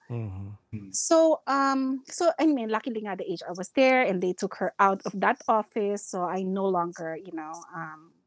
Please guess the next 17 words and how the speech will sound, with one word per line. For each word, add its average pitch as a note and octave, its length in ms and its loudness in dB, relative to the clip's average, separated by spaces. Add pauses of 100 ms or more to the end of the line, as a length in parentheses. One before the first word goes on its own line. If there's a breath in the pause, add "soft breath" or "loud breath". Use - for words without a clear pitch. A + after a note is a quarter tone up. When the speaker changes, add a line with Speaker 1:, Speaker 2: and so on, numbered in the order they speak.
(200)
Speaker 3:
I F3 80 -4
no E3+ 240 -2
longer E3+ 320 -2
saw - 240 0
her G3 80 -2
after C#3+ 400 -6
that. A2+ 160 -10 (320)
Speaker 1:
Hindi B2+ 160 0
mo C3 160 2
tinaray-, A#2 480 2
Speaker 3:
Ah. F3 160 -6
Speaker 1:
hindi D3+ 160 -8
mo B2 160 -4
tinarayan? G#2+ 600 -4 (140)
<laughs> - 120 -12
Taray. B2 460 -6 (180 soft breath)
Speaker 3:
Hindi. D4 480 6